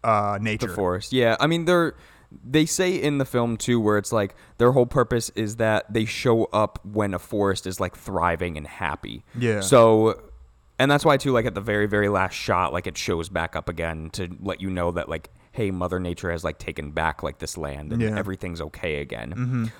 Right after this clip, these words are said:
Speaker 2: So, I mean, uh, it's, it's another, like, metaphor, really, for, like, if you keep, uh, the earth alive and you keep the forests okay, then, like, you'll sprout life.
Speaker 1: Right. Yeah,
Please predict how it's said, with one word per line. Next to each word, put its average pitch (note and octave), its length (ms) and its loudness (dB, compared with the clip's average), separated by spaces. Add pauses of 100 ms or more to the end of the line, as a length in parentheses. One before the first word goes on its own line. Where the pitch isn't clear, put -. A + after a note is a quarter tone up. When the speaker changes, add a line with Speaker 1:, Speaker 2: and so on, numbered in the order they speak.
Speaker 2:
So, A2 460 8 (480)
I C3+ 60 2
mean, D3 320 0
uh, G#2 60 -6 (120)
it's, C3+ 240 -4 (200)
it's A2+ 220 -16
another, D3+ 600 4
like, B2+ 340 0
metaphor, A2 600 2
really, G2 420 0 (240)
for, F2+ 300 0
like, E2+ 380 -2 (1000)
if G2+ 200 -4
you F#2 120 -4
keep, - 420 -10 (880)
uh, F2+ 340 0
the E2+ 180 -4
earth F2+ 200 -4
alive D#2 480 -4
and D#2+ 100 -10
you E2+ 40 -10
keep - 180 -12
the - 80 -6
forests D#2 480 -4
okay, D#2+ 480 -4
then, D#2 240 -6
like, D2+ 200 -10 (360)
you'll D2 180 -4
sprout - 500 -2
life. D#2 460 -6 (240)
Speaker 1:
Right. G#2+ 360 -4 (760)
Yeah, A2 340 0